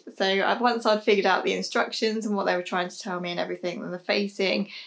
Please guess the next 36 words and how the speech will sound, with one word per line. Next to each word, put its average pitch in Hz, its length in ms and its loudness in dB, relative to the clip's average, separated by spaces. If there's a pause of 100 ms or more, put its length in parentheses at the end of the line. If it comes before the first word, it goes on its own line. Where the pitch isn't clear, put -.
(120)
and 196 160 0
everything 185 480 0
went 185 240 0
in 180 300 -4
really 214 320 2
nicely. - 720 -2
And 196 80 -2
I 202 80 2
just 226 220 4
really 208 240 6
love 180 180 4
the 175 60 -6
style 175 320 4
of 170 100 0
this 175 160 -2
blouse. 175 400 2
This 233 140 0
pattern 254 360 0
was 202 140 2
a 196 80 2
total 208 600 4
impulse 180 560 2
buy. 180 500 4
I 185 440 2
was 196 140 -6
browsing 202 540 4
Facebook 190 500 2
one 185 220 -2
night 180 280 4
and 185 120 -4
just 180 200 -6
came 180 200 -2
across 180 460 -2
this 180 360 2
on 180 220 0
the 180 320 0